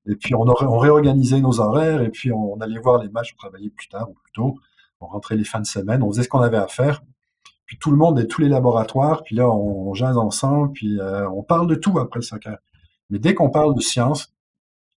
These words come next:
on a de la misère à sortir de notre sujet. Et là, j'arrive dans ce monde de, de, d'apprenti journaliste, mais on peut parler d'absolument tout. De tout. Et ça, c'est une bouffée d'air frais. Et je dis, « Moi, c'est avec ces gens-là que je veux travailler. »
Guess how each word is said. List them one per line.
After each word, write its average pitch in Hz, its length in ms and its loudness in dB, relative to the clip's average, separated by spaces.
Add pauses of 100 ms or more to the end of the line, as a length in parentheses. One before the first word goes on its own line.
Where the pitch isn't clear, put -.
(320)
on 104 160 -4
a 113 60 2
de 113 60 0
la 113 100 2
misère 127 300 4
à 120 60 4
sortir 131 420 -2
de 135 60 4
notre 117 140 -2
sujet. 98 460 -6 (460)
Et 110 60 -2
là, 156 120 2
j'arrive 135 320 4
dans 123 100 4
ce 120 160 0
monde 123 240 4
de, 110 140 2
de, 107 120 -2
d'apprenti 123 520 0
journaliste, 120 540 0
mais 95 60 -10
on - 60 -16
peut - 140 -10
parler 135 300 -6
d'absolument 117 640 -2
tout. 208 240 4 (840)
De 110 100 0
tout. 139 260 -2
Et 117 40 4
ça, 165 180 -2
c'est - 140 -2
une 104 100 0
bouffée 147 380 0
d'air 113 200 0
frais. 143 360 -4 (320)
Et 107 80 -2
je - 40 -2
dis, « 113 120 -6
Moi, 143 160 0
c'est 117 160 0
avec 117 200 -2
ces 113 220 0
gens-là 120 320 0
que 127 60 -2
je - 80 -10
veux 98 100 -8
travailler. » 95 520 -4